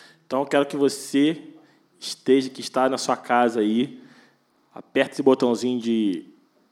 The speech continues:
inscrever-se aí, pra você se inscrever no canal. Vai aparecer aqui, vai aparecer aqui. Até lá, até vai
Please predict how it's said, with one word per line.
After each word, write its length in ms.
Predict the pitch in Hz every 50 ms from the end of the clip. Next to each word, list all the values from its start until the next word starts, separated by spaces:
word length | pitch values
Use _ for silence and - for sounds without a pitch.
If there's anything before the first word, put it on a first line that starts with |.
| _ -
inscrever-se 880 | 113 123 - - - 123 113 104 92 85 92 101 107 117 110 - - 110
aí, 240 | 98 98 98 113 127
pra 220 | - - - 107
você 180 | 101 92 127 110
se 140 | - - -
inscrever 400 | - - - 107 101 95 104 113
no 60 | 117
canal. 640 | - 123 107 98 95 98 104 113 123 131 131 - - - - - - _ _ -
Vai 80 | -
aparecer 320 | - - 233 208 - - 185
aqui, 240 | 170 - 254 196
vai 80 | 135 139
aparecer 300 | 135 - - 156 - 165
aqui. 180 | 156 156 - 143
Até 240 | 131 143 - 156
lá, 260 | 151 151 160 165 165 165
até 160 | 156 - 156
vai 260 | 151 147 147 131 110